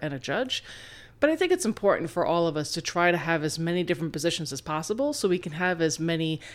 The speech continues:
accurate perspectives as possible. But that being said, score room can absolutely add on some time to the trial, and it's not done on purpose. <laughs> I can tell you from experience,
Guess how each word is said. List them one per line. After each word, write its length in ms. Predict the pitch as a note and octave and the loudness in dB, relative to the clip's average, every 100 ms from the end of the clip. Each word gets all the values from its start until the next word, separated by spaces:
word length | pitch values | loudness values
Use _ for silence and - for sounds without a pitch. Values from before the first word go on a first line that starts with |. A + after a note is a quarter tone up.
| - | 2
accurate 540 | - F3+ - F3 E3 - | 4 4 2 0 0 0
perspectives 640 | D#3 - D#3 - - E3+ | -8 -4 -6 -6 -10 -10
as 80 | - | -10
possible. 540 | - - - - - - - - - - - - _ - - - | -8 -8 -8 -12 -12 -16 -20 -20 -20 -20 -20 -20 _ -20 -20 -4
But 120 | A3+ | 2
that 180 | C#4+ C#4+ | 2 2
being 160 | A3+ F#3 | 0 2
said, 320 | G#3+ E3 D#3 - - - - - - | 4 4 2 -8 -18 -18 -20 -20 -8
score 460 | - - - C4+ D4+ | -4 0 4 6 6
room 180 | A#3+ G#3 | 2 0
can 180 | F#3+ - | -4 4
absolutely 640 | F3+ A3+ - A3 G3 F#3+ - | 6 6 2 0 0 0 0
add 200 | D#3 E3+ | 0 2
on 200 | E3+ E3 | 0 -2
some 180 | - D3+ | -2 -6
time 380 | - E3 D#3 D3 | -4 -4 -2 -4
to 140 | - | -6
the 100 | C3+ | -8
trial, 480 | - - - - - - - | -8 -4 -4 -4 -8 -16 -2
and 160 | G3 G3 | 2 2
it's 160 | F#3 | 2
not 400 | F#3+ G#3 A#3+ E3+ | 4 4 4 2
done 200 | F3+ F3+ | 0 2
on 120 | E3+ | 0
purpose. 540 | D#3+ F3 E3 - - - | -2 -4 -4 -4 -6 -6
<laughs> 1200 | - - B4+ B4 G#4+ - - - - - - - - | -6 -6 -6 -8 -10 -16 -6 -4 -4 -8 -10 -8 -2
I 100 | F#3 | -2
can 240 | F#3+ F#3 | 0 0
tell 240 | - A3+ A#3+ | 4 4 4
you 200 | A#3 A#3 | 2 0
from 260 | F#3 E3+ | -2 -2
experience, 760 | D3+ - - D4 C4+ B3+ B3 | -4 -6 2 4 6 4 2